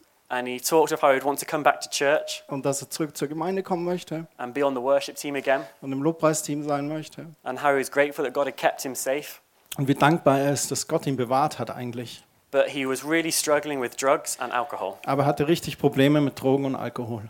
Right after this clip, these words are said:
Speaker 1: And then depression.
Speaker 2: Und dann auch Depressionen.
Speaker 1: And for years he was battling with this.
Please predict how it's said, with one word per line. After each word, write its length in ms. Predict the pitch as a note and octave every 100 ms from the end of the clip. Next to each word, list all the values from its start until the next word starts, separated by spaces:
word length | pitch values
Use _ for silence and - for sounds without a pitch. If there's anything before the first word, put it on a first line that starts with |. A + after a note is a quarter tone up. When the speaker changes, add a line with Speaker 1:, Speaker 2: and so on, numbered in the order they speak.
| -
Speaker 1:
And 160 | A#2
then 140 | A#2+ A2+
depression. 440 | - F#2+ - F#2 - _ _ - -
Speaker 2:
Und 180 | C3
dann 140 | B2+ B2+
auch 160 | B2
Depressionen. 720 | - B2 - A2 - A2+ A2 A#2+ -
Speaker 1:
And 220 | C#3 B2+ B2
for 120 | C3+
years 420 | B2+ D3 D#3+ D#3+
he 100 | C#3+
was 100 | A#2+
battling 480 | - C3 - - A#2
with 120 | A#2 -
this. 380 | C3+ - -